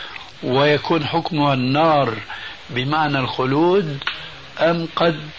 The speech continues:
وقد؟ هذا سؤال غير ذاك السؤال، ولهذا فأنا أقول لعل وراء الأكمة ما وراءها، لعل وراء هذا السؤال الذي أنا قلت لا طائل تحته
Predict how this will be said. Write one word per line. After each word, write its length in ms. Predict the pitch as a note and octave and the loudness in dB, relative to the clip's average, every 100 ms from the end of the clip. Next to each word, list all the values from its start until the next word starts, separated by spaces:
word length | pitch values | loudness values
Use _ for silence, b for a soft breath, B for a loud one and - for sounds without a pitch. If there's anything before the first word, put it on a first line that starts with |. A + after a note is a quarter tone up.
| - | -2
وقد؟ 500 | D3+ C3+ - C#3 C3+ - - - - - - - - - - - - - - - - - | 0 2 2 0 -2 -10 -14 -16 -18 -18 -18 -18 -18 -18 -18 -20 -20 -20 -20 -20 -18 -4
هذا 320 | F3+ F#3+ E3 | 0 2 0
سؤال 460 | - D#3 E3 D#3+ D3+ | 0 0 2 2 2
غير 320 | C3+ E3 D3 | 0 0 0
ذاك 220 | C#3+ - | 0 -2
السؤال، 440 | A2+ - A2+ G#2 - - - B B B B B B B B B | -6 -4 -4 -4 -6 -18 -18 B B B B B B B B B
ولهذا 680 | B2 C3 C3+ F3 E3+ C#3+ C3+ | 0 2 4 4 4 4 4
فأنا 440 | - C#3+ C#3+ C3+ | 2 -2 0 0
أقول 420 | C3 - D3+ D3 B2 | 0 0 0 2 2
لعل 380 | D3 F3 E3 | 2 2 0
وراء 440 | C#3 C3 C3+ D3+ C3+ | 2 2 2 2 2
الأكمة 680 | C3 D3 C#3 D3+ C3 B2+ A#2+ | 2 0 0 -2 -2 0 0
ما 160 | A#2 | 2
وراءها، 680 | C#3+ B2+ B2 C3 A2+ G#2 F#2+ - B B B B B - | 2 4 2 2 0 -2 -4 -6 B B B B B -2
لعل 320 | B2 C#3+ E3 | 2 4 4
وراء 480 | D3 C#3+ C#3+ E3 C#3+ | 4 4 4 4 4
هذا 120 | C#3+ | 2
السؤال 540 | B2+ - C3+ C#3+ C#3+ B2+ | 0 -2 0 2 2 2
الذي 280 | B2+ C3 | 0 0
أنا 340 | C3 E3 C3+ B2 | 0 0 0 -2
قلت 340 | - D3 C#3 - | -2 -2 -2 -4
لا 240 | C3 C#3 D3 | 0 2 2
طائل 500 | - C#3+ C3 A#2+ A2+ | 2 0 2 -2 -2
تحته 680 | C3 A#2 - A2+ A2+ A2 | -4 -4 -4 -2 -2 -4